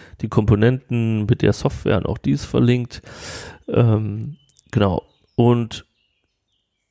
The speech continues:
für den, für das Data Warehouse, also als zentrale Datenbank, empfehle ich fast immer postgresql.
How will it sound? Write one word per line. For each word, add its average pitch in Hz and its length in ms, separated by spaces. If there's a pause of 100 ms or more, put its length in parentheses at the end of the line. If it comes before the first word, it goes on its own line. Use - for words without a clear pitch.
(380)
für - 220
den, 147 240 (160)
für - 180
das 117 260
Data - 260
Warehouse, 139 560
also - 180
als - 220
zentrale - 440
Datenbank, 113 1120 (380)
empfehle 104 480
ich - 420 (1120)
fast - 480
immer 104 340 (480)
postgresql. - 1080